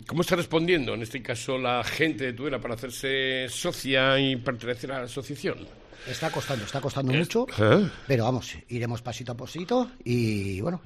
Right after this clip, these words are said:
Speaker 2: ya tenemos doce socios.
Speaker 1: Bueno, y entre ellos están dos personas que vamos a conocer ahora. Pachi, preséntanoslos. ¿Quiénes son ellos?
Speaker 2: Eh, Noé, Víctor, son
Speaker 1: Ujú.
Speaker 2: los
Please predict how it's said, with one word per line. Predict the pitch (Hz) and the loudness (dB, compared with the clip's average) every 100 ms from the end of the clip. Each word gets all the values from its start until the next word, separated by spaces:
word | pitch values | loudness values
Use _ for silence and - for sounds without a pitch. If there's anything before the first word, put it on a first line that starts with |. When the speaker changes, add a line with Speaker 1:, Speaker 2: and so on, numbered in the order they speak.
| - | -4
Speaker 2:
ya | 104 110 113 107 - | 0 2 2 -2 -4
tenemos | 117 117 110 | 0 2 2
doce | 110 113 | -2 -2
socios. | - 180 - - - - - - | -4 -4 -6 -12 -16 -18 -18 -2
Speaker 1:
Bueno, | - 196 | 4 6
y | 143 123 | 6 4
entre | 120 135 | 4 4
ellos | 170 175 | 4 2
están | 165 180 190 | 4 4 4
dos | 160 | 2
personas | - 165 165 170 | 2 2 2 2
que | - | 4
vamos | 156 147 | 2 2
a | |
conocer | 143 147 135 147 | 0 0 0 2
ahora. | 156 151 160 | 4 4 4
Pachi, | 151 123 | 4 4
preséntanoslos. | 120 120 139 160 160 147 127 156 - | 0 -2 0 2 4 2 2 2 2
¿Quiénes | - 202 214 160 | 0 0 2 0
son | - 202 175 131 - | 2 2 4 2 0
ellos? | 165 139 107 - - - - - - | 0 2 0 -2 -6 -8 -8 -12 -10
Speaker 2:
Eh, | 127 131 131 127 | -4 -2 -2 0
Noé, | 160 196 214 254 | 4 6 4 0
Víctor, | 151 180 - 185 254 - - | 0 2 6 4 4 -4 2
son | 107 | 8
Speaker 1:
Ujú. | 139 | 8
Speaker 2:
los | 135 127 - - | 6 0 -2 -12